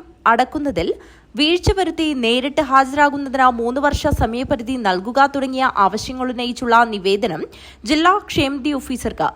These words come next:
നൽകി. ഇതേ ആവശ്യങ്ങളുന്നയിച്ചുള്ള നിവേദനം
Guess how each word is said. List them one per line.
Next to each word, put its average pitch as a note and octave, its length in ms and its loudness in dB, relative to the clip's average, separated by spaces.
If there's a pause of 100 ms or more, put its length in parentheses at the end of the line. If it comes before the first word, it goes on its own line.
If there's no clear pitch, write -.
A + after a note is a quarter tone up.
(120)
നൽകി. G#3 300 -2 (500)
ഇതേ C4 160 6 (180)
ആവശ്യങ്ങളുന്നയിച്ചുള്ള D4 960 2 (260)
നിവേദനം G3+ 440 0